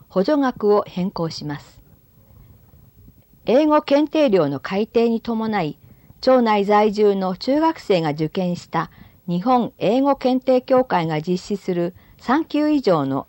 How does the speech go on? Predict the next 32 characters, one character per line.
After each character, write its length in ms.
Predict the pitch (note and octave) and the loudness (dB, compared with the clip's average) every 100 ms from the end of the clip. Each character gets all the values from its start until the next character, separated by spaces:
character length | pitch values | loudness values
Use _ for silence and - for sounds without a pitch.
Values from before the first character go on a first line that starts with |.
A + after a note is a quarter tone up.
| - | -2
英 180 | F3 A3+ | 0 2
語 120 | A#3 | 0
検 320 | A3+ A3+ F3 | -2 -4 -4
定、 300 | - A2+ A2+ _ _ _ - | -6 -8 -8 _ _ _ -4
英 200 | E3 A#3 | -2 0
検 300 | - D#4 B3 | 0 0 2
料 140 | G3 | 2
に 140 | F#3 | 0
か 180 | F3+ G3 | -6 -10
か 160 | - G#3 | -4 -2
る 160 | D3+ - | -2 -4
補 140 | - | -4
助 140 | F#3 D4+ | -2 0
額 300 | C#4 - D3+ | -2 -2 -2
を 60 | |
変 240 | C#3 F3+ F3+ | -2 -4 -6
更 180 | - E3+ | -6 -8
し 160 | - | -8
ま 140 | D3+ D#3 | -10 -10
す。 240 | - _ _ _ _ - _ - - - _ _ _ | -14 _ _ _ _ -20 _ -20 -20 -20 _ _ _
中 160 | A#3 | 0
学 200 | B3+ A#3+ | 2 2
生 180 | - G3+ | 0 -2
の 140 | E3+ D#3+ | -2 -2
皆 260 | F3 F#3+ | -4 -6
さ 220 | - D#3+ | -6 -8
ん、 80 | F#3+ - - _ - | -8 -14 -20 _ -10
こ 120 | - | -2
の 140 | A3 A#3 | 0 0
機 160 | - | -2
会 260 | - B3 A3+ | -4 -2 -2
に 220 | E3 D#3 | -4 -6